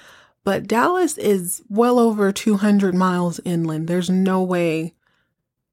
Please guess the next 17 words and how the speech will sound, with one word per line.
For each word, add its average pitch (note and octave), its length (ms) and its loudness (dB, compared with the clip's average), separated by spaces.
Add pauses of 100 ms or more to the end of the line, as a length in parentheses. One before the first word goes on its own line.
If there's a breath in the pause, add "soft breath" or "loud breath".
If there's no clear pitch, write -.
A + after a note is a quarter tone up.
(1120)
Granted, C4+ 300 4
when A#3+ 140 2
a G#3+ 80 2
hurricane G#3 460 0
hits, - 500 -8 (1600)
the G3+ 180 2
whole G#3 220 2
state G3 320 -2
might F#3 260 -2
feel F3 320 0
it F#3+ 100 2
because, F#3 300 -2
you F3+ 80 2
know, E3+ 100 2
it - 80 -8
produces F3 440 -2
storms F3 420 0